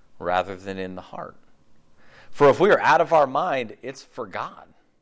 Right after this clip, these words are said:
If we have a sound mind, it's for you. For Christ's love compels us, since we've reached this conclusion." Again, that's another way of saying, "Because I know this.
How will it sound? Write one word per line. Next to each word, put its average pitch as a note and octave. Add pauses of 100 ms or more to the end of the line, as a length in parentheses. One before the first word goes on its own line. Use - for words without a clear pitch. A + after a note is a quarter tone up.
(680)
If A#2+
we E3+
have F3
a -
sound A#3+
mind, B2 (240)
it's E3
for D3+
you. C#3+ (1120)
For C3+
Christ's F#3+ (280)
love E3
compels D3
us, F#2
since B2+
we've C3
reached E3+ (280)
this E3+
conclusion." D3
Again, C3+
that's C#3
another E3+
way F#3+
of F3+
saying, F#3 (220)
"Because E3+
I E3+
know F#3
this. D#3